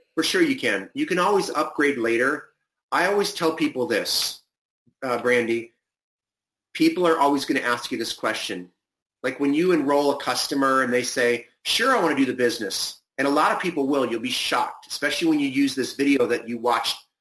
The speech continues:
that our company gave you with Tom Challen, the guy with the big nose and big ears. When you send that video,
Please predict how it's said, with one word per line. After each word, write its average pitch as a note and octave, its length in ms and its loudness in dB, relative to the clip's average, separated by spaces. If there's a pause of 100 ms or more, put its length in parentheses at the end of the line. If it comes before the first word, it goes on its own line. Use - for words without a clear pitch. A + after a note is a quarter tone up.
(200)
that B2 100 0
our A#2 100 0
company B2 340 -2
gave A#2 260 2
you A2 80 2
with G#2+ 200 -2
Tom A#2+ 280 -2
Challen, A2+ 360 -2
the G2+ 60 -8
guy A#2 160 2
with A2 120 -2
the - 40 -10
big A2+ 220 -2
nose A2+ 240 0
and G2+ 100 -6
big G#2+ 160 0
ears. A#2+ 260 -2 (680)
When C#3+ 200 2
you D#3+ 140 4
send E3 240 0
that - 180 -10
video, B2+ 500 0